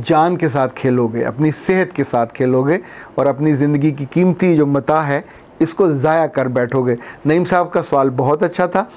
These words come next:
इनकी वजह से कितने ही और बच्चे और बच्चियों का फ़ायदा इंशाल्लाह हो जाएगा। ये होते हैं अच्छे सवाल, आ, जो to the point भी होते हैं और बरमौका भी होते हैं, बरमाल भी होते हैं। साथियों हज़रात, कुछ अर्सा पहले लाहौर में एक दुबले पतले खुशशक्ल नौजवान ने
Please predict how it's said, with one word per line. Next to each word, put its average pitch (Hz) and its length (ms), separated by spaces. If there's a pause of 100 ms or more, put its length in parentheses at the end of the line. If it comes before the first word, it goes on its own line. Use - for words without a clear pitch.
(360)
इनकी 151 220
वजह 147 220
से 143 140
कितने 139 320
ही 196 160
और 151 280
बच्चे 143 320
और 143 100
बच्चियों 135 360
का 139 100
फ़ायदा 127 360
इंशाल्लाह 135 420
हो 135 100
जाएगा। 151 320 (280)
ये 214 100
होते 240 240
हैं 226 80
अच्छे 185 300
सवाल, 156 360 (400)
आ, 135 280
जो 139 240
to 190 180
the 196 140
point 180 340
भी 208 80
होते 196 300
हैं 214 220
और 151 240
बरमौका 143 560
भी 175 120
होते 185 260
हैं, 180 120
बरमाल 135 400
भी 143 100
होते 180 200
हैं। 190 160
साथियों 233 160
हज़रात, 247 220
कुछ 220 260
अर्सा 214 200
पहले 170 400 (600)
लाहौर 175 360
में 214 120
एक 208 120
दुबले 240 420
पतले 165 460 (840)
खुशशक्ल 247 540
नौजवान 147 500
ने 170 200